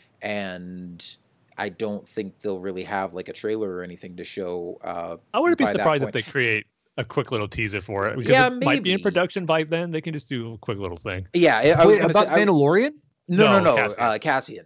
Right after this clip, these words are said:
Speaker 1: I was gonna say it depends on when it goes into production, 'cause that goes into production early next, or just next year. So if it goes into
Speaker 2: Yeah.
Speaker 1: production early next year, they could maybe have a little teaser or something for Celebration. But no, I definitely think we're getting a trailer or some clips or something from The Mandalorian.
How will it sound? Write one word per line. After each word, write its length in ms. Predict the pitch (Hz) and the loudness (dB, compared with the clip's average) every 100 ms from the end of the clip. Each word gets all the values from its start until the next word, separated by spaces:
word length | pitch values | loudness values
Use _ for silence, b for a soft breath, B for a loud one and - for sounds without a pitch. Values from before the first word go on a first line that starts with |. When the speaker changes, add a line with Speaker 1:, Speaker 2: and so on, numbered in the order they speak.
| _ | _
Speaker 1:
I 120 | 147 | 2
was 140 | 151 143 | 2 0
gonna 140 | 165 | -4
say 140 | 165 | 2
it 120 | 147 147 | 2 0
depends 400 | 175 190 202 175 | -2 -2 -2 -2
on 280 | 143 127 | -2 -2
when 180 | 117 123 | -2 -4
it 80 | 113 | -2
goes 200 | 113 107 | -2 -2
into 120 | 107 | -6
production, 420 | 101 101 95 - 85 | -6 -4 -4 -6 -12
'cause 140 | 110 | -6
that 140 | 135 | -4
goes 160 | 151 127 | -4 -4
into 100 | 113 | -8
production 380 | - 107 - 110 | -4 -4 -4 -8
early 280 | 110 98 90 | -8 -8 -10
next, 340 | 85 76 - | -16 -18 -6
or 180 | 139 131 | -2 -2
just 520 | 127 139 143 170 143 | -4 -12 -4 -4 -4
next 280 | 127 120 - | -6 -8 -6
year. 140 | 107 87 | -10 -6
So 160 | 135 | -4
if 100 | 131 | -4
it 60 | 139 | -4
goes 180 | 165 151 | -6 -6
into 140 | 151 | -8
Speaker 2:
Yeah. 60 | 107 | -4
Speaker 1:
production 300 | 143 - 107 | -4 -4 -4
early 260 | 202 220 151 | -2 -2 -4
next 240 | 127 - | -8 -8
year, 80 | 127 | -8
they 180 | 123 123 | -8 -10
could 300 | - 143 120 | -6 -6 -4
maybe 220 | 113 107 | -6 -6
have 220 | 107 101 | -4 -4
a 40 | |
little 280 | 104 104 92 | -6 -8 -10
teaser 360 | - 107 92 92 | -12 -12 -10 -12
or 60 | |
something 280 | 87 90 92 | -12 -16 -18
for 120 | 92 92 | -18 -14
Celebration. 580 | 95 87 90 85 95 | -12 -12 -12 -14 -14
But 200 | 90 143 | -8 -6
no, 140 | 139 107 | 0 0
I 100 | 117 | 0
definitely 460 | 120 139 143 127 | 0 -2 -4 -10
think 160 | - 117 | -10 -6
we're 100 | 110 | -4
getting 260 | 107 104 104 | -4 -4 -6
a 60 | |
trailer 560 | - 117 110 104 98 95 | -8 -4 -2 -4 -6 -8
or 220 | 95 95 | -8 -8
some 200 | - 95 | -10 -14
clips 320 | - 110 - | -10 -10 -10
or 60 | 92 | -12
something 300 | 107 95 92 | -12 -12 -16
from 140 | 98 | -18
The 80 | 90 | -16
Mandalorian. 640 | 90 87 92 95 90 87 | -16 -14 -14 -14 -16 -18